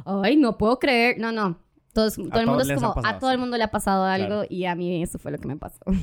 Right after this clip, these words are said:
Speaker 2: ¿Y vos, la primera vez, digamos, que, que entrevistaste a algún
Speaker 1: Ujú.
Speaker 2: artista? Bueno, primero te quiero preguntar, ¿a qué artistas has entrevistado?
Speaker 1: A un montón. Vamos a ver, he entrevistado a Karol G, a
Speaker 2: Ujú.
Speaker 1: Manuel Turizo,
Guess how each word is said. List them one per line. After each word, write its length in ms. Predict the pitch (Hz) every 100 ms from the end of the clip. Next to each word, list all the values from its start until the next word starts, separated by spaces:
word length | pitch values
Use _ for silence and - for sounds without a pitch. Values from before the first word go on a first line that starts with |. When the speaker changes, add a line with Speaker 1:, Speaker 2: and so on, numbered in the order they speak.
| - _ _
Speaker 2:
¿Y 100 | 135
vos, 500 | 123 113 123 - - -
la 140 | 131
primera 260 | - 117 113
vez, 180 | 135 151
digamos, 320 | 147 139 151
que, 640 | - 131 113 107 95 92 - -
que 80 | -
entrevistaste 880 | 113 117 110 - 120 123 - 143 165 - -
a 40 | -
algún 160 | - 107
Speaker 1:
Ujú. 60 |
Speaker 2:
artista? 460 | 120 - 143 - 160
Bueno, 200 | 139 101
primero 220 | 113 127
te 80 | 139
quiero 140 | 139
preguntar, 360 | 131 107 101 - _ _ _
¿a 80 | 123
qué 100 | 120
artistas 360 | - 135 143 123
has 100 | 120
entrevistado? 600 | 123 123 98 104 95 95 _ _ _ -
Speaker 1:
A 120 | 226
un 80 | 226
montón. 600 | 254 285 285 269 208 160 -
Vamos 200 | 180 196
a 80 | 190
ver, 260 | 175 147
he 20 | 196
entrevistado 880 | 196 214 214 - 202 202 208 208 -
a 120 | 196
Karol 300 | 185 180 170
G, 480 | 175 202 214 220 220
a 20 |
Speaker 2:
Ujú. 80 | 110
Speaker 1:
Manuel 240 | 185 185 180
Turizo, 800 | 185 185 226 208 214 208 202 202